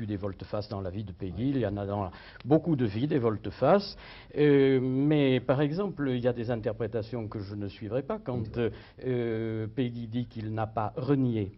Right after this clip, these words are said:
Speaker 1: sa jeunesse. On peut avoir changé et reconnaître que l'on a changé
Speaker 2: Oui,
Speaker 1: sans
Speaker 2: oui.
Speaker 1: renier ce que l'on a fait. De même au sujet de l'affaire Dreyfus.
Speaker 2: Eh bien.
Speaker 1: Moi, je dois dire, par exemple, je, quand je compare, par exemple, ma position avec, euh, la résistance,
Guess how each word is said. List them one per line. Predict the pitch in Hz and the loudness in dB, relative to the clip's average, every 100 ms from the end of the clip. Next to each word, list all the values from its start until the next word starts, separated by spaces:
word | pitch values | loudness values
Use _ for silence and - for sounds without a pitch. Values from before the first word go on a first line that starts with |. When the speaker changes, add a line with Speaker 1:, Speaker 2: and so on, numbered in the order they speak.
| - - - | -18 -20 -4
Speaker 1:
sa | 135 | 0
jeunesse. | 110 110 104 - | 0 0 -2 -4
On | 147 | -6
peut | - | -2
avoir | 120 107 101 | -2 0 -4
changé | - 143 127 | -2 -2 0
et | 113 | 0
reconnaître | 107 110 - 107 - | -2 -4 -4 -6 -8
que | 107 | -8
l'on | 101 | -6
a | 98 | -8
changé | 90 123 127 202 | -8 -8 -4 -4
Speaker 2:
Oui, | 196 92 - | -6 -10 -2
Speaker 1:
sans | 131 | 0
Speaker 2:
oui. | 120 | 2
Speaker 1:
renier | 127 127 165 | 2 2 0
ce | 165 | -2
que | 127 117 | -6 -4
l'on | 110 | -2
a | 156 | -4
fait. | 175 233 - - - - | -2 -2 -2 -12 -20 0
De | 156 | 4
même | 196 175 | 6 4
au | |
sujet | 147 165 151 | 2 2 2
de | 131 | 2
l'affaire | 127 117 131 | 0 0 0
Dreyfus. | 123 123 110 135 110 | 2 0 -2 -8 -8
Speaker 2:
Eh | - 107 98 | -12 -14 -4
bien. | 147 | 2
Speaker 1:
Moi, | 185 | 2
je | |
dois | 175 175 | 4 2
dire, | 170 156 | 4 2
par | 143 | 2
exemple, | 139 135 123 | 2 0 0
je, | 123 143 - 123 | -4 -8 -12 -8
quand | 175 | -4
je | 147 | -4
compare, | 131 151 139 139 | -2 -2 0 0
par | 131 | 0
exemple, | 131 135 139 | 0 0 -2
ma | |
position | 123 135 123 - 135 | -2 -4 -6 -6 -4
avec, | 120 120 117 | -2 -4 -4
euh, | 117 110 110 101 107 | -4 -4 -4 -8 -6
la | 123 | -2
résistance, | 131 110 107 - 120 92 | -2 -4 -8 -4 -4 -4